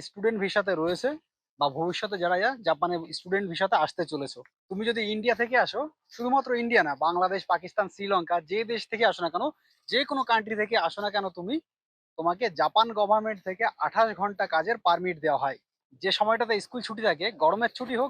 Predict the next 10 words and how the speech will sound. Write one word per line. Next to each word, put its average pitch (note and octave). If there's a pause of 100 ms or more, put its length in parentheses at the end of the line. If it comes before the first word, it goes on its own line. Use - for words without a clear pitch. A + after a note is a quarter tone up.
বা G3+
শীতের G#3
ছুটি, A#3+ (420)
তুমি A3 (100)
চাইলে G3+ (720)
সেই G3+ (120)
ছুটিতে A3+ (500)
স্কুল C#4+ (100)
থেকে C4+
একটা -